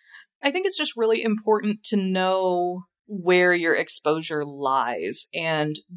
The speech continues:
that the landscape for that changes a lot more frequently than you might think. Slip and falls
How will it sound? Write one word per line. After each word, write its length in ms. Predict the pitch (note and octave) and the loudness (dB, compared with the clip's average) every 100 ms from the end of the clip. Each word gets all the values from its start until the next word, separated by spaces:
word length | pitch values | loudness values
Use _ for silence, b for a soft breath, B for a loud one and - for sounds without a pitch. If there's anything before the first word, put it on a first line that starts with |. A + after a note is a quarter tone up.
| D#3+ | -2
that 280 | D#3+ D#3 - _ _ _ _ _ | 2 2 0 _ _ _ _ _
the 160 | E3+ D#3+ | -4 -2
landscape 600 | D#3+ D#3+ E3 F3+ - G3+ - | -2 -4 -2 0 2 2 2
for 120 | A3+ | -2
that 240 | A3 A3 - | 2 2 2
changes 1040 | - - F3+ F3 E3+ D#3+ D3+ D3 - - - _ _ _ - | 0 0 0 -2 -2 -4 -2 0 0 -2 -6 _ _ _ 0
a 120 | C3 | 0
lot 440 | D#3 D3+ D3 D3 - _ F3 | 4 6 6 4 -4 _ -6
more 200 | D#3 D3+ | -2 -2
frequently 560 | - D3+ E3 D#3 G3 | -4 -8 -8 -6 -6
than 160 | F#3 F3 | -4 -4
you 80 | D#3+ | -4
might 220 | D3+ D3 - | -4 -6 -6
think. 200 | - - - B B B _ - | -10 -10 -18 B B B _ -6
Slip 260 | - A#3 | 0 2
and 120 | A3 G#3+ | 2 4
falls 680 | F#3 F3+ F#3 F3+ - - | 4 4 4 2 0 0